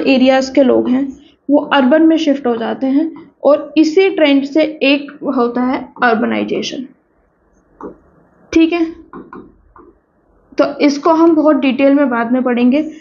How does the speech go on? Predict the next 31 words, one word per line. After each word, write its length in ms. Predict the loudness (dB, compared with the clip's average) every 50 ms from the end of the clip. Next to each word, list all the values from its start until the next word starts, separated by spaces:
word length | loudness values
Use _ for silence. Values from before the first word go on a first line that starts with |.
| -20 _ _ _ 2
बस 180 | 2 4 4
आप 160 | 2 2 4
ये 160 | 4 4 4 4
समझ 340 | 4 4 4 2 2 2
लीजिए 280 | 2 2 2 2 0 0
कि 240 | 0 0 -2 -2 -2
एक 240 | 0 0 0 0 0
तरीके 340 | 0 0 0 0 0 0 2
का 100 | 2 2
जो, 160 | 2 2 0 -2 -4 -10 -4
अ, 80 | 0 0
वो 340 | 2 4 4 4 4 4 2
होता 160 | 2 0 -2
है 180 | -2 -2 -2 0
internal 480 | 2 2 2 4 2 0 2 2 0 0
migration। 600 | 0 -2 -2 -4 -4 -8 -8 -8 -10 -14 -16 -18 _ _ _ _ _ _ _ _ _ _ _ _ _ -20 -20 -20 -4 -2
Internal 440 | 2 2 2 4 2 2 0 2 2
migration 560 | 2 2 2 0 0 0 -2 -2 -2 0 0
में 120 | 0 0 0 -4 -8 -14 -18 -20 -20 -20 -18 -16 -14 -12 -10 -10 -10 -12 -12 -12 -14 -14 -14 -18 -20 -20 _ _ -20 -20 -16 -14 -12 -12 -12 -12 -12 -14 -14 -14 -16 -16 -16 -4 -2
चार 280 | 0 2 2 2 0
तरीके 360 | 0 -2 -2 -2 -2 -2 -2 -2
के 100 | -2 -2
migration 560 | -2 -2 -4 -4 -4 -4 -6 -4 -4 -4 -2
होते 200 | -4 -4 -6 -6
हैं। 280 | -8 -8 -10 -12 -16 _ _ _ _ _ _ _ _ _ -4
पहला 340 | 0 0 2 2 2 2
होता 280 | 2 2 2 2 2 2
है 120 | 2 2
रूरल 260 | 2 0 0 2 4 4
अर्बन 300 | 4 2 2 0 0 0
migration 540 | 0 -2 -2 -4 -4 -6 -6 -6 -8 -10